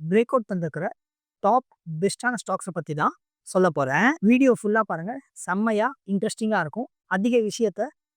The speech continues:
லேர்ன் பண்ணலாம். இப்போ வரைக்கும் வீடியோவை லைக் பண்ணலனா சீக்கிரமா லைக் பண்ணிடுங்க. நம்ம லிஸ்ட்ல இருக்கிற இங்க ஃபர்ஸ்ட் ஸ்டாக்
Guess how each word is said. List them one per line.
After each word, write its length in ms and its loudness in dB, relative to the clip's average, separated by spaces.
லேர்ன் 240 2
பண்ணலாம். 300 -6
இப்போ 200 2
வரைக்கும் 300 2
வீடியோவை 300 2
லைக் 240 4
பண்ணலனா 380 0
சீக்கிரமா 440 -4
லைக் 200 0
பண்ணிடுங்க. 380 -2
நம்ம 220 2
லிஸ்ட்ல 260 2
இருக்கிற 220 -2
இங்க 180 -10
ஃபர்ஸ்ட் 300 -4
ஸ்டாக் 320 -2